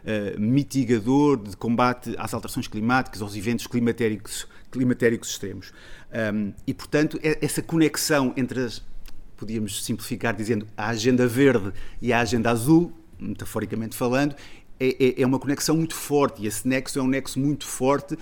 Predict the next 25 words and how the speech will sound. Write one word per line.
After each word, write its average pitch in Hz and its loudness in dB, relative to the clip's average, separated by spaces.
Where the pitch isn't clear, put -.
que - 0
eu 127 6
acho 143 2
que - -8
nós 131 -2
devemos, 131 0
ahm, 117 -2
acarinhar 131 0
e 156 -2
promover. 139 2
E, 98 -8
mais 95 -2
uma 120 2
vez, 151 -4
a 113 -10
declaração 113 -6
prevista 104 -4
para 110 2
a 98 -8
Conferência 104 -4
das 95 -4
Nações 107 -4
Unidas, 123 2
eh, 104 -8
espelha 131 4